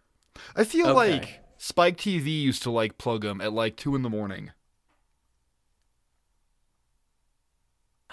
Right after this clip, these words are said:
Speaker 2: I'm gonna be honest with you. I have never seen bum fights. And I've seen a lot of messed up shit on the internet.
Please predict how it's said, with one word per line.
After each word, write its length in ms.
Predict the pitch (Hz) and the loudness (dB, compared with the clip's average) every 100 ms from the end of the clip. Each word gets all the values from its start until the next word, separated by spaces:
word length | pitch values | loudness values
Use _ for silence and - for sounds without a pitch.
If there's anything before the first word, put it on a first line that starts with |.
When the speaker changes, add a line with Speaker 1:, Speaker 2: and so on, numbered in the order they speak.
| - | -4
Speaker 2:
I'm 80 | 180 | 2
gonna 80 | 226 | 2
be 140 | 247 | 2
honest 300 | 190 220 208 | 2 0 -2
with 80 | 165 | -2
you. 100 | 135 | 0
I 120 | 151 | 0
have 120 | 170 | 0
never 340 | 143 139 139 160 | -2 -2 -2 -2
seen 380 | - 139 139 123 | -4 -6 -8 -6
bum 220 | 123 123 | -8 -8
fights. 480 | - - - - - _ _ _ _ _ _ _ _ _ - | -10 -16 -14 -14 -16 _ _ _ _ _ _ _ _ _ -10
And 80 | 143 | -4
I've 80 | 196 | 0
seen 140 | 285 | 0
a 40 | 160 | 0
lot 160 | 160 | 0
of 60 | 147 | 0
messed 300 | 123 139 160 | 0 -2 -2
up 100 | - | -4
shit 260 | - 143 | -4 -4
on 60 | 123 | -2
the 120 | 117 | -4
internet. 360 | 113 104 101 | -4 -4 -8